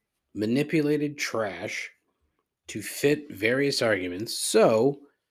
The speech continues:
that's my point. And see where I, you know, the J D Vance thing, just that kind of popped into my head and really has very little to do with the actual gripe, but still,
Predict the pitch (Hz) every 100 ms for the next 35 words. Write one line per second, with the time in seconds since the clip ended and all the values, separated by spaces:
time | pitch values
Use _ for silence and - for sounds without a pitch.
0 | _ _ _ _ _ _ _ _ _ _
1 | _ _ _ _ _ _ _ _ - 135
2 | 151 - 139 117 - - 71 - - -
3 | 147 - 220 214 202 175 151 147 131 107
4 | 95 117 _ 113 - 131 123 151 151 127
5 | 117 107 - 101 92 101 - - 110 101
6 | - 107 90 - 98 - 90 82 - 98
7 | 90 90 95 147 185 160 135 113 113 117
8 | 110 107 98 92 104 107 92 92 98 -
9 | - - 110 - - - - 139 117 -